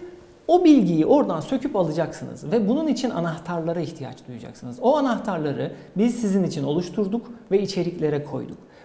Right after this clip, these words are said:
Bu anahtarlar sizin uzak hafızanızdaki bilgileri daha kolaylıkla hatırlamanızı sağlayacak küçük,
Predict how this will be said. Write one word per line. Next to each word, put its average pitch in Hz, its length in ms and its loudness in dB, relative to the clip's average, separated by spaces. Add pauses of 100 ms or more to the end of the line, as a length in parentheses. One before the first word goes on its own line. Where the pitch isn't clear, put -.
Bu 262 140 4
anahtarlar 208 580 -2
sizin 196 560 -2 (200)
uzak 175 320 -2
hafızanızdaki 170 1080 0
bilgileri 170 640 0 (200)
daha 233 300 0
kolaylıkla 208 760 0
hatırlamanızı 156 600 -4
sağlayacak 151 680 -2
küçük, 226 300 -2